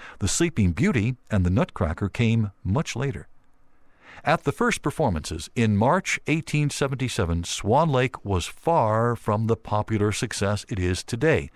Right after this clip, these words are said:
The dancers were uneven, the scenery and costumes shabby, the choreography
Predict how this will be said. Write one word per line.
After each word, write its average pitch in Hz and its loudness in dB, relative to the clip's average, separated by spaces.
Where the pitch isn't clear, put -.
The 127 2
dancers 170 2
were 139 2
uneven, 127 2
the 95 -2
scenery 143 2
and 104 0
costumes 127 0
shabby, 104 0
the 110 0
choreography 139 2